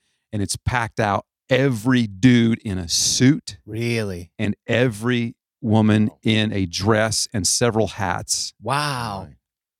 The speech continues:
Speaker 1: Probably average age mid fifties to seventy-five.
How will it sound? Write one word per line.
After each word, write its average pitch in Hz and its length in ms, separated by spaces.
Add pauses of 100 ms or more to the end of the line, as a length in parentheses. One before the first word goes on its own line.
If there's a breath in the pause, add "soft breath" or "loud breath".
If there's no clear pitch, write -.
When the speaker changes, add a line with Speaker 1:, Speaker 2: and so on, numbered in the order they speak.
(120)
Speaker 1:
Probably 113 480
average 107 380
age 104 1200
mid 107 300
fifties 107 720
to 98 220
seventy-five. 104 1040